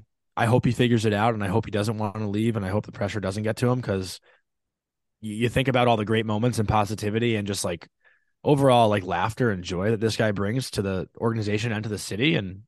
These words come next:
um, you know, man, I would love to see that guy win and, and come out of this on top.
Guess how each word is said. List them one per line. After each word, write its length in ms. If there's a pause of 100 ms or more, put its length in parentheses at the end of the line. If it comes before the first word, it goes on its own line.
(140)
um, 460 (560)
you 100
know, 140
man, 280
I 140
would 100
love 140
to 80
see 160
that 160
guy 160
win 200
and, 160
and 160
come 200
out 140
of 60
this 180
on 100
top. 260